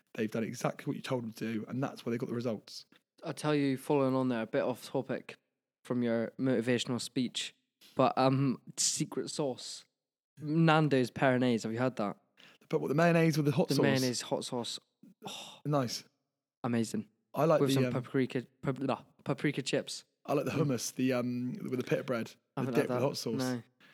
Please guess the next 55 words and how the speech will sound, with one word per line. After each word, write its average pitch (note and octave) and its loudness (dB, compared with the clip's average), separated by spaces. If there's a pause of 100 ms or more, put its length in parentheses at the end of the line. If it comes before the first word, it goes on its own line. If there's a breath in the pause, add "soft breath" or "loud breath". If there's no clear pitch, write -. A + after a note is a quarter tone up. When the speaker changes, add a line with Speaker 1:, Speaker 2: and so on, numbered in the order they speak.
(200 soft breath)
Speaker 1:
Yeah, C#3 2
they C#3 2
do D#3 2
it. C3+ -2
They C#3 2
do. D3+ 4
Speaker 2:
I'm D3 6
not C#3 6
a D#3 10
Speaker 1:
do - 4
Speaker 2:
hummus C3+ -2
kind B2+ -4
of C3 -2
guy. B2+ -4
Speaker 1:
Do - -12 (160)
you D#3+ 2
know D#3 4
what D3 4
I D#3 6
like, D3+ 6
hate C3+ 4
at - -2
the C3 2
moment? C#3 4
They B2 -2
do B2+ 2
a, A#2+ 0
um, B2+ -2
reduced C3 -2
menu. B2+ 2
It - -8
does D3+ 4
my B2+ 2
head B2 2
in. A2+ -4 (200)
I - -2
hate E3 4
the C3 2
reduced A#2 -2
menu. A2+ 2
Speaker 2:
Nando's E3 4
is D#3 -4
rubbish. C3 -6
It's - -6
takeaway. A2+ -4
Speaker 1:
Sunset F3 2
Burger, D3+ 4
Speaker 2:
Time F#3 6
Speaker 1:
I - 6
Speaker 2:
to D3+ 4
get C#3+ 6
Speaker 1:
like. D3+ 4
Speaker 2:
home. A#2+ -2 (520 loud breath)
It's - -18
cold. C3 0